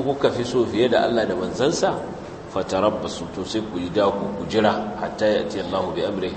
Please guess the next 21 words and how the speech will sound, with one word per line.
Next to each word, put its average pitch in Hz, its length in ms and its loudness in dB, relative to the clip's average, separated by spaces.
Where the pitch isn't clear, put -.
har 98 120 -2
Allah 90 280 0
ya - 40 -6
zo 87 100 -2
da 78 140 -4
al'amarinsa. 65 480 -8
Kaga 104 320 4
anan 104 200 0
Allah 110 200 2
ya 104 160 4
haɗa - 160 -2
soyayyarsa 117 720 2
da - 40 -8
soyayyar 107 360 2
ma'aiki 104 400 -2
sallallahu 101 480 -2
alaihi 87 240 -2
wasallama 107 480 -2
da 92 80 0
soyayyar 117 720 4
addininsa. - 640 0